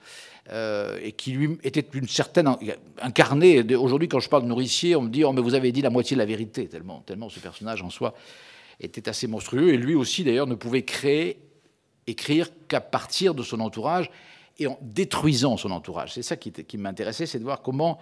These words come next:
au fond, il fallait en passer, pour certains écrivains en tout cas,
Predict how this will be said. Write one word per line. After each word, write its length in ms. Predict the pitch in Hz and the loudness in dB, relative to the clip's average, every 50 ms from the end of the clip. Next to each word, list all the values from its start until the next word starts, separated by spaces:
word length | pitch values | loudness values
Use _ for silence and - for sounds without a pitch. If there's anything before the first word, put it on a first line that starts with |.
| - - - - - | -16 -20 -20 -18 -8
au 80 | - 120 | -8 -6
fond, 160 | - - 165 | -2 0 -2
il 60 | 131 | 0
fallait 200 | - - 123 123 | 0 0 0 0
en 80 | 117 113 | 0 0
passer, 420 | 98 - 139 - - - - 151 | 4 4 4 4 4 2 2 0
pour 280 | 117 - - - - - | 0 0 -4 -4 -4 -2
certains 320 | - 123 - - - - | -4 -4 -6 -8 -12 -12
écrivains 340 | 87 90 - - 101 101 131 | -12 -12 -14 -14 -12 -10 -10
en 80 | 117 95 | -10 -12
tout 120 | - - | -12 -16
cas, 280 | - - 143 151 160 | -12 -8 -8 -8 -8